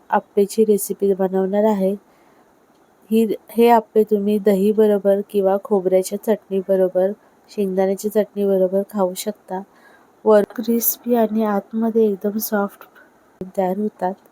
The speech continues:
चला तर मग रेसिपीला सुरुवात करूया. इथे मी पाव किलो साबुदाणा चार तास भिजवून घेतला आहे. एक वाटी शेंगदाण्याचं कूट आणि हिरवी मिरचीचा ठेचा, एक चमचा जिरं घेतलं आहे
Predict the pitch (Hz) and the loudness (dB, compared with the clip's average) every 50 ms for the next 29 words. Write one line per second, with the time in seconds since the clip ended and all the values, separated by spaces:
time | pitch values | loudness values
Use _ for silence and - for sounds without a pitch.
0 | _ _ - 208 190 185 185 185 - 202 190 190 202 233 254 247 220 208 190 - | _ _ -2 0 0 0 0 -2 -4 -6 -4 -2 -4 -4 -2 -2 -2 -2 -2 -4
1 | - 208 - - 190 190 196 196 - - 214 185 180 185 190 190 - _ 247 240 | -8 -6 -4 -2 0 0 -2 -2 -2 -4 -2 0 0 0 0 -2 -4 _ 0 2
2 | 226 208 190 185 185 202 - _ _ _ _ _ _ - - _ _ _ - 226 | 2 2 2 2 0 -2 -6 _ _ _ _ _ _ -20 -20 _ _ _ -6 -6
3 | 220 - 254 247 226 226 226 220 - 220 202 190 190 190 - 214 202 202 202 - | -2 0 0 0 2 0 -2 0 0 0 0 0 0 -2 -4 -2 0 0 0 2
4 | - 220 208 208 - 233 214 226 220 208 196 196 196 190 - - 196 180 180 180 | 0 0 0 2 -2 -2 0 2 0 0 0 -2 -4 -4 -2 -2 0 0 0 0
5 | 180 - - 190 202 - - - _ 214 196 - - 196 190 202 202 208 190 - | -4 -4 -6 -6 -6 -6 -12 -6 _ -6 -4 -2 -2 -4 -4 -2 -2 -2 -2 -2
6 | - 190 185 175 175 165 185 233 - _ _ _ _ _ _ _ - _ _ _ | -2 -2 -2 -2 0 -2 -2 -4 -4 _ _ _ _ _ _ _ -20 _ _ _
7 | _ _ _ _ - 196 220 220 _ - 247 233 220 - 220 220 214 - 226 202 | _ _ _ _ 2 2 2 0 _ 0 0 0 0 -2 -2 -2 2 2 2 2
8 | 190 185 196 196 196 208 202 - 226 220 - - 208 196 202 208 - _ _ _ | 2 0 -2 0 0 -2 -2 -2 -4 -6 -6 -4 -4 -4 -4 -4 -8 _ _ _
9 | _ _ _ _ _ _ _ _ - 190 190 190 190 202 208 208 202 220 208 196 | _ _ _ _ _ _ _ _ -2 -2 0 0 2 0 0 4 4 2 4 4
10 | 202 208 202 214 208 196 - - - - 233 226 220 - 233 220 220 - 208 196 | 0 2 2 0 0 0 -4 -12 -4 -2 -2 -2 0 0 0 0 0 0 -2 0
11 | 196 196 - - _ _ _ - 202 196 - _ - 208 190 185 - 208 208 196 | 0 -2 -6 -12 _ _ _ -2 -2 -2 -2 _ -2 -2 -2 0 -2 -2 -2 2
12 | 202 202 196 185 190 190 185 190 185 _ - 202 202 196 190 190 185 214 | 2 2 4 4 2 2 0 -4 -8 _ -2 0 0 2 2 2 0 0